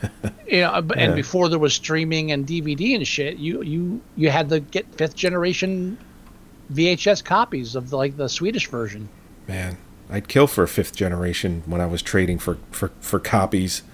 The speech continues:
Speaker 2: They were worse
Speaker 1: Oh, yeah.
Speaker 2: than that. It was so bad.
Speaker 1: And a lot of them on purpose. Video Search in Miami would purposely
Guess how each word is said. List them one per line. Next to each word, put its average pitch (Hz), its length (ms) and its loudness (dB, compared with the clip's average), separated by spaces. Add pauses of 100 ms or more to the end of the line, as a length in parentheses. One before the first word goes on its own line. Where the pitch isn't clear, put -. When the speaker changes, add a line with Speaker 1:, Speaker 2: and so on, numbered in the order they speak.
(420)
Speaker 2:
They 107 80 6
were 110 140 8
worse 110 280 8
Speaker 1:
Oh, 262 60 10
yeah. - 100 8
Speaker 2:
than 98 100 6
that. 92 340 2
It 101 40 -4
was 98 160 0
so 107 460 4
bad. 90 500 0 (500)
Speaker 1:
And 196 140 2
a - 20 -2
lot 185 200 2
of 233 80 -4
them 190 100 -6
on 165 260 -6
purpose. - 480 -8 (300)
Video 175 200 -4
Search 185 260 -8
in 160 60 -8
Miami 165 360 -2
would 143 140 -2
purposely 170 580 -6